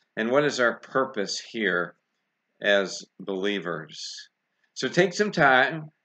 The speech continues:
in Second Corinthians chapter five, verses fourteen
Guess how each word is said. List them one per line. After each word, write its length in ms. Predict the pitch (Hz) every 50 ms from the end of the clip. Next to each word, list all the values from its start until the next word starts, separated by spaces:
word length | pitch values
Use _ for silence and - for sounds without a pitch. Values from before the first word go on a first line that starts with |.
| _ _
in 120 | - 123 117
Second 280 | 117 - 143 147 147
Corinthians 400 | - 139 143 135 143 139 135 127
chapter 400 | - - 135 123 120 - 139 123
five, 380 | - - 117 110 107 107 110 107
verses 480 | 107 110 110 - - 113 107 104 - _ _ _ _ _ _ -
fourteen 600 | - 120 123 120 - - 123 113 113 113 107 -